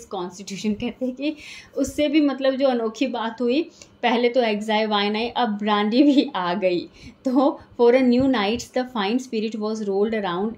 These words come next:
inhaled and reverently drunk।" तो फिर तो मतलब उनका क्या routine था, कुछ मतलब "for a new few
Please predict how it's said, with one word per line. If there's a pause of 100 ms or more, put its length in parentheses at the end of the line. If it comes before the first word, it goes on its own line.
(140)
inhaled
and (2500)
reverently
drunk।" (1400)
तो
फिर (200)
तो
मतलब
उनका
क्या
routine
था,
कुछ
मतलब
"for
a
new
few